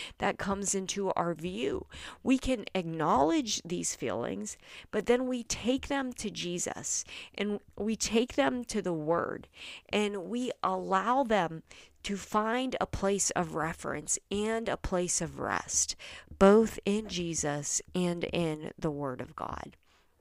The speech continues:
Society would say that I have a right to retaliate, that I have a right to carry hate, I have a right to gossip, I have a right to never let anyone else close to me again,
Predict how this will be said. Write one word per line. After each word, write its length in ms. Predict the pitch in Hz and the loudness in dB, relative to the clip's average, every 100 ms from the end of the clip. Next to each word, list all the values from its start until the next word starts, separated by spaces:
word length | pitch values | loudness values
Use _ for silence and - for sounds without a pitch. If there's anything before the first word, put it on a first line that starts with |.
| _ _ - - | _ _ -14 -4
Society 760 | 196 170 - 160 233 220 180 | -2 2 4 4 2 -2 -4
would 200 | 147 151 | -2 0
say 280 | - 135 143 | 0 0 -2
that 260 | 123 110 - - - - - - | 0 -2 -4 -16 -16 -16 -4 0
I 100 | 214 | 2
have 340 | 165 175 196 | 4 4 6
a 100 | 175 | 6
right 580 | 156 160 131 - - - - | 8 6 6 0 -6 -8 -6
to 320 | - 180 160 | -2 -2 -2
retaliate, 840 | 151 165 - 165 160 156 135 - - - - - | -4 -4 -2 2 2 2 -2 -6 -10 -14 -16 -4
that 100 | - | 0
I 60 | 170 | 2
have 260 | 185 220 | 0 -4
a 100 | 226 | -2
right 400 | 190 160 202 - - | 2 4 4 2 -4
to 160 | 185 | -6
carry 440 | - 196 185 175 156 | -4 -4 -2 -2 -2
hate, 320 | 151 151 - - - - | -2 -2 -4 -8 -10 -2
I 100 | 175 | 0
have 220 | 190 196 | 0 -2
a 100 | 185 | -2
right 480 | 170 175 220 - - | 2 4 4 2 -4
to 160 | - | -6
gossip, 720 | 151 147 147 202 - - - - - - - | -2 0 2 2 2 0 -2 -10 -14 -14 -4
I 60 | 196 | 0
have 280 | 208 220 202 - | 0 -2 -2 0
a 80 | 180 | 0
right 600 | 160 170 180 147 - - - - - | 2 4 6 4 -4 -12 -16 -12 0
to 140 | 180 | 2
never 460 | 185 175 196 247 262 | 4 4 6 8 8
let 220 | 226 214 | 6 4
anyone 460 | 190 208 226 233 208 | 2 0 0 0 2
else 320 | 165 165 - | 0 -2 -4
close 480 | - 180 185 180 - | 0 6 6 6 4
to 120 | 165 | 4
me 220 | 156 143 | 4 0
again, 440 | 139 - 92 - | 0 -2 -4 -6